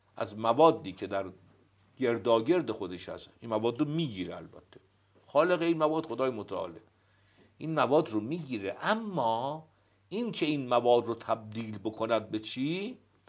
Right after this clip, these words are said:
به عسل تبدیل بکنه، کار خود زنبوره دیگه. اینجا پیغمبرم از آنچه که در اختیارش قرار داده شده استفاده می‌کنه و چیزی را به نام وحی،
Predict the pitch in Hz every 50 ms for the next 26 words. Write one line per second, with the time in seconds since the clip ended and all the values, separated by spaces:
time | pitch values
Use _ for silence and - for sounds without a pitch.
0 | - _ _ _ - 107 - 113 120 113 - 151 156 196 196 - 117 110 101 -
1 | 107 104 92 98 92 101 117 139 135 - 135 143 139 131 139 147 143 117 110 101
2 | 95 98 95 107 107 90 80 85 80 82 80 80 82 78 80 _ _ _ _ -
3 | - _ _ _ _ _ _ _ _ _ _ _ _ _ _ - _ - _ _
4 | - 113 127 127 117 123 123 131 143 170 190 180 160 143 135 - - - - 185
5 | 220 226 214 185 - - - 131 - - - 90 78 78 - _ _ _ _ _
6 | - _ _ _ - - 120 123 123 117 - - - 131 127 120 123 120 107 -
7 | - - 113 117 117 117 117 117 110 101 101 113 110 104 101 101 - - 120 131
8 | 139 131 120 113 - - - 113 110 - 104 104 104 - 170 190 208 202 - 190
9 | 214 185 175 170 180 185 - - _ _ _ _ _ _ _ _ _ _ _ -
10 | 117 117 - - - - - 175 208 226 226 190 156 147 156 143 123 120 113 107
11 | 101 98 - 113 117 131 143 151 151 139 123 113 110 110 107 101 113 147 156 165
12 | 165 160 151 139 113 104 113 120 120 113 107 104 -